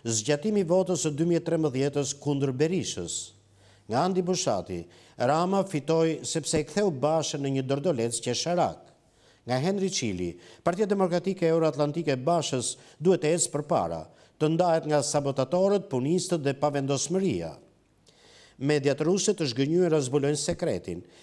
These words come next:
ja çfarë favorizoi fitoren e Ramës. Ndërkombëtarët certifikojnë zgjedhjet, ishin të pranueshme. Greqia reagon zyrtarisht me një deklaratë të ashpër kundër sheshit Skënderbej.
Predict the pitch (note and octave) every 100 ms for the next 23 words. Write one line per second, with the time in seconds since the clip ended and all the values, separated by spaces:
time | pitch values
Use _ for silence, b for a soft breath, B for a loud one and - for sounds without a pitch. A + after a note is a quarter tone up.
0 | B D3+ E3 F#3+ F#3+ F#3 F3+ F3 E3+ G#3
1 | E3 - C3 C#3+ C#3+ C#3+ D#3+ D3 F2 F2
2 | E2+ - - _ b b b G#2+ D3 F3+
3 | F3 G#3+ G#3 - F#3+ F3 E3+ F3 F3 C#3+
4 | G2+ F2+ F2 F2 b b C#3 D3 - D3
5 | C#3 D3+ D#3+ F#3 F3+ - G#2 E2+ - _
6 | _ B B B B G#2+ C3 C3+ F3+ G3
7 | G3 D#3+ D3 E3 C3 D3 C3+ D3 G3+ -
8 | C#3+ C#3+ C3+ C#3 D3+ D#3+ D3 E3 F3+ -
9 | C3+ D#3+ E3 D3+ - B2+ B2 C3 A#2+ -
10 | C3 D#3+ F3+ G#2+